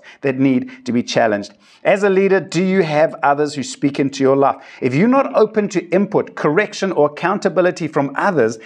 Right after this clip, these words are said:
then you may be in danger of becoming a controlling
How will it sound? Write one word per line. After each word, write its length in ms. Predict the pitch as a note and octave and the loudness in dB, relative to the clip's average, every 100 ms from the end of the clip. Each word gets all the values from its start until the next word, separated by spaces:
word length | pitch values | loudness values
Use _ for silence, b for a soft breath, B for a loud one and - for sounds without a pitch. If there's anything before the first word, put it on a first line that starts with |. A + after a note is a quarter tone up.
| B | B
then 180 | D3 C#3+ | 0 2
you 180 | E3+ A3 | 0 2
may 220 | G#3+ A3 | 2 0
be 200 | G3+ - | -2 -2
in 220 | G3 E3 | -2 0
danger 720 | F3+ G3 G#3 D3+ A#2+ A#2+ F3 - - | 0 2 2 2 2 2 0 -6 -6
of 160 | B2 | -4
becoming 680 | C#3 C#3+ - G#3+ F3 A#2 A#2+ | -4 -4 -2 0 0 -2 -6
a 80 | - | -12
controlling 960 | - C3+ C3 - D3 D3+ C3+ B2+ A#2 | -10 -8 -8 -6 -2 0 0 0 -4